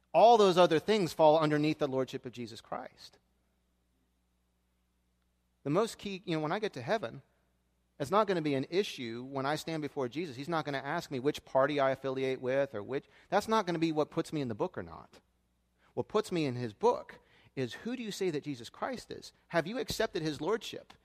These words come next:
Is there, is the evidence of that in place in your life? How can you begin to help someone who has concluded that they are other than how God assigned them?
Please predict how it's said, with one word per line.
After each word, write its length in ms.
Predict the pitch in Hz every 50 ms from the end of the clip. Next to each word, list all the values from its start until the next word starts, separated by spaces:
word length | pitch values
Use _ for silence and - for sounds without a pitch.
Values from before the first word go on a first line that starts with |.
| _ _ -
Is 140 | 147 135
there, 100 | 180 196
is 200 | - 165 143 127
the 120 | 147 147 - -
evidence 400 | 185 214 226 247 226 190 - 190
of 80 | 156
that 160 | 165 156 156
in 80 | 156 143
place 260 | - 156 147 147 -
in 80 | 135 127
your 80 | 123
life? 240 | 127 - - - - - - - - -
How 240 | - 190 208 214 226
can 160 | - 247 240
you 100 | 240 240
begin 320 | 240 240 196 196 196 190 185
to 60 | 180
help 240 | 156 170 170 - -
someone 520 | - - 156 151 147 120 110 104 104 104
who 160 | 101 131 139
has 180 | 131 131 127 -
concluded 800 | - - 123 117 - - - 170 175 175 175 180 180 175 170 143
that 200 | 135 131 139 131
they 200 | 143 151 160 -
are 220 | 151 139 139 135 -
other 240 | 147 151 160 160 143
than 120 | 147 139
how 180 | 127 143 139 139
God 240 | 127 135 131 127
assigned 340 | 127 - - 139 139 139 139
them? 80 | 139